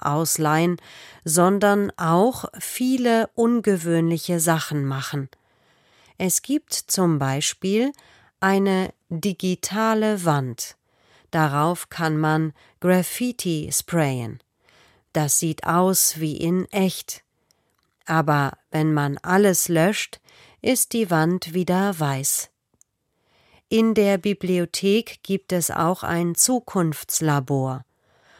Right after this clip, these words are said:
Dort kann man eine V-R-Brille aufsetzen. V R ist die Abkürzung für Virtual Reality. Das ist Englisch und heißt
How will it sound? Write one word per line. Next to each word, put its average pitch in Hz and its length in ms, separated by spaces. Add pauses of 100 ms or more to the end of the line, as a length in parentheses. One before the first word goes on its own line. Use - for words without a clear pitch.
(200)
Dort 160 320
kann 170 240
man 165 240
eine 165 400
V-R-Brille 170 1080
aufsetzen. 151 840 (800)
V 175 320
R 202 540
ist - 380
die 214 120
Abkürzung 214 920
für 185 520 (520)
Virtual 180 960
Reality. 180 960 (760)
Das 143 240
ist - 460
Englisch 175 680
und 135 360
heißt 170 480